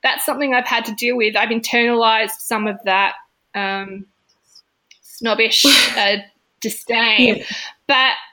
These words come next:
Speaker 1: everyone I've spoken to has been so lovely and wonderful, and I've read so many authors I wouldn't have read otherwise, and it's really stretched my reading. And, um, Kelly is such a phenomenal interviewer, and working with her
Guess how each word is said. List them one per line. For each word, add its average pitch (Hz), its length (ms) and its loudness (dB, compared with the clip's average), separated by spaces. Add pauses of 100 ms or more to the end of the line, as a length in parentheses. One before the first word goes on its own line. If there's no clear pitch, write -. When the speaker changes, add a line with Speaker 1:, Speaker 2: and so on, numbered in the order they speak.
(200)
Speaker 1:
everyone 330 400 2
I've 262 100 -2
spoken 240 420 -4
to 220 160 -6
has 214 200 -8
been 214 180 -10
so 214 240 -8
lovely 202 580 -4
and 190 200 -10
wonderful, 202 600 -6
and 196 120 -4
I've 208 200 -4
read 196 220 -2
so - 140 -4
many 196 220 -8
authors 202 380 -6
I 202 80 2
wouldn't 202 260 -4
have 214 180 -4
read 196 160 0
otherwise, 202 880 0
and 208 100 -6
it's - 220 -8
really 247 280 2
stretched - 400 -2
my 233 100 0
reading. 220 580 0
And, 220 240 -4 (440)
um, 220 400 0 (340)
Kelly 247 680 0
is - 160 -6
such - 320 -2
a 233 60 2
phenomenal 214 920 -2
interviewer, 233 720 -2 (560)
and 226 160 0
working 240 340 -2
with 233 160 -2 (100)
her 214 540 2